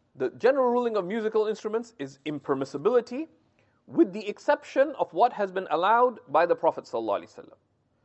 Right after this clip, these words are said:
which was what, and the permission was the daf,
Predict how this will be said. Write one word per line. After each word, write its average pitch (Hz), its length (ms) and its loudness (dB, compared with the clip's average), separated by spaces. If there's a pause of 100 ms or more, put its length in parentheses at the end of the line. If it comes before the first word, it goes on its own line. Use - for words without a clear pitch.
(220)
which 131 200 -12
was 147 220 -6
what, 123 260 -2
and 139 120 -6
the 143 60 -2
permission 226 460 -4
was 233 300 0 (680)
the 135 120 -4
daf, 202 260 8